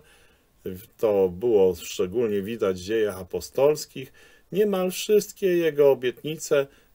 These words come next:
wypełniły się dosłownie w sytuacjach zrealiz-, zrelacjonowanych, zrealizowanych w tej dzie-,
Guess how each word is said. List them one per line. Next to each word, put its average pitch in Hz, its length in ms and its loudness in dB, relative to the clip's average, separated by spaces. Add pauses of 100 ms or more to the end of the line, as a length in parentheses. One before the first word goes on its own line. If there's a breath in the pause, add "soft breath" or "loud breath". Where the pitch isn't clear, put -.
wypełniły 135 920 0
się 131 400 -6
dosłownie 113 1000 0 (140)
w - 80 -20
sytuacjach 104 840 -4
zrealiz-, 104 680 -2
zrelacjonowanych, 113 1400 -2 (380 loud breath)
zrealizowanych 104 1120 -2
w - 40 -20
tej 165 300 0
dzie-, 110 220 -4